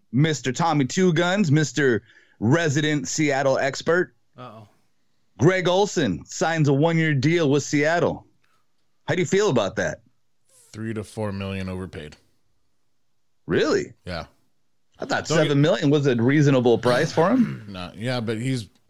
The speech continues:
Speaker 3: he's been injured. Um, and he's having a problem with injuries.
Speaker 2: His whole
Speaker 3: Now,
Speaker 2: career, pretty much.
Speaker 3: don't get me wrong. <clears throat> He's a great blocker. He's great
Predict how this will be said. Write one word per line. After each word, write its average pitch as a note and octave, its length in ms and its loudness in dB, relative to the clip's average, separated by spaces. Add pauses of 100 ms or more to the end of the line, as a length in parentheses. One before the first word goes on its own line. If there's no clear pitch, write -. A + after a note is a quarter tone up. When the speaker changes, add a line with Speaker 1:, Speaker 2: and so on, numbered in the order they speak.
(120)
Speaker 3:
he's C3 140 -12
been A#2 140 -4
injured. D#2+ 300 -10 (840)
Um, G2 500 -8 (320)
and G2+ 100 -12
he's G#2+ 120 -8
having G#2 260 -6
a F2 60 -12
problem F2+ 420 -8
with F2 160 -14
injuries. E2 480 -14 (400)
Speaker 2:
His - 80 -20
whole C3+ 140 -14
Speaker 3:
Now, G#2+ 200 -6
Speaker 2:
career, C#3+ 240 -8
pretty B2+ 220 -18
much. C3 320 -18 (120)
Speaker 3:
don't C3+ 180 -6
get B2+ 100 -6
me A#2 80 -6
wrong. G#2 380 -8 (240)
<clears throat> B2+ 640 -6
He's G#2 600 -8 (300)
a G2+ 40 -12
great G2 280 -6
blocker. F#2 420 -10
He's F2+ 540 -14
great G#2 400 -10